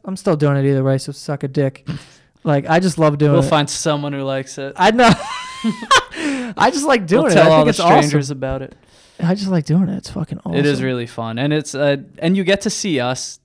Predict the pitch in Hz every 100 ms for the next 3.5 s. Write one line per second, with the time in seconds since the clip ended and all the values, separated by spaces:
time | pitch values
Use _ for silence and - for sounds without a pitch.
0 | _ _ _ - 120 117 - 123 - -
1 | - - 113 127 120 113 110 117 113 123
2 | 123 120 - 117 101 - 131 117 101 120
3 | 131 175 180 165 -